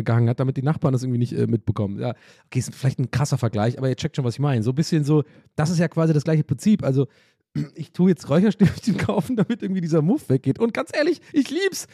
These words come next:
Ich lieb's, weil das, äh, einerseits hat mich's voll, voll krass erinnert an früher, an meine, an meine Jugend,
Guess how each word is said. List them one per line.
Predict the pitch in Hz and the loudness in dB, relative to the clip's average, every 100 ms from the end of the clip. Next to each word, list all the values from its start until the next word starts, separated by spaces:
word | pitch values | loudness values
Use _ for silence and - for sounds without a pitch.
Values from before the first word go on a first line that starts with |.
| - - _ _ - | -20 -20 _ _ 0
Ich | 214 | 2
lieb's, | 214 370 - - _ _ _ _ | 2 -2 -4 -12 _ _ _ _
weil | 190 240 233 285 - _ _ _ _ _ - - | -14 -4 2 2 2 _ _ _ _ _ -20 -12
das, | 170 - - | -10 -8 0
äh, | 208 196 | 2 2
einerseits | - 247 220 214 202 | 0 -2 0 0 -2
hat | 190 | -2
mich's | 170 | -2
voll, | - 208 240 - | 0 0 0 -2
voll | 156 208 | -4 -2
krass | 220 208 | -2 -4
erinnert | 180 196 180 | -2 0 0
an | 151 | -2
früher, | - 220 214 165 | -2 0 2 0
an | 269 | 0
meine, | 139 139 131 | 0 2 2
an | 143 131 | 0 2
meine | 131 127 123 120 | 2 2 2 2
Jugend, | 127 180 254 156 - | 2 2 4 2 0